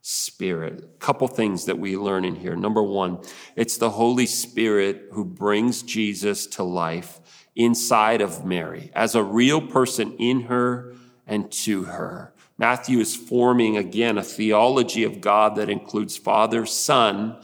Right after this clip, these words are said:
and Holy Spirit. It's this same Holy Spirit that makes Jesus alive in and to us today. It's the Spirit and not human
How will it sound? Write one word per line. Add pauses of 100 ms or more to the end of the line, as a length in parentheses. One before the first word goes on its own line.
(340)
and
Holy
Spirit.
It's
this
same (240)
Holy
Spirit
that
makes
Jesus
alive (100)
in (280)
and
to
us
today. (540)
It's
the
Spirit
and
not
human